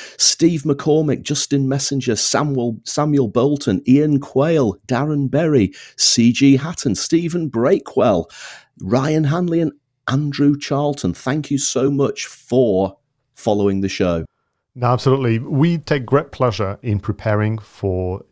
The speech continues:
Speaker 2: each episode. We enjoy recording them, but to know that it has some resonance with all of you makes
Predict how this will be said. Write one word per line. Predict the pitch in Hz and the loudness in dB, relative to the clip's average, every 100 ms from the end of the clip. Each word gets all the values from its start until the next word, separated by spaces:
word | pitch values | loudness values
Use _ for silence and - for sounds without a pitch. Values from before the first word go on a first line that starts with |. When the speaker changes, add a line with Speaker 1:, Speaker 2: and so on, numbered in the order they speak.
| 135 - | -14 -10
Speaker 2:
each | 110 - | -8 -6
episode. | 107 107 101 113 | -4 -2 -2 -4
We | 104 87 | -4 -6
enjoy | 90 85 104 | -6 -2 -2
recording | 98 - 127 131 135 101 | -2 -4 0 0 0 -6
them, | 90 90 | -6 -8
but | 98 | -6
to | - | -6
know | 139 151 156 | -4 -2 -4
that | 139 143 - - - | -4 -6 -6 -20 -10
it | 127 - | -8 -4
has | 131 - | -4 -4
some | 120 110 | -2 0
resonance | 110 107 101 - - | 0 0 -2 -6 -6
with | 107 | -6
all | - 120 104 | 0 0 0
of | 95 - | -2 -6
you | 90 | -8
makes | 104 104 - | -8 -8 -8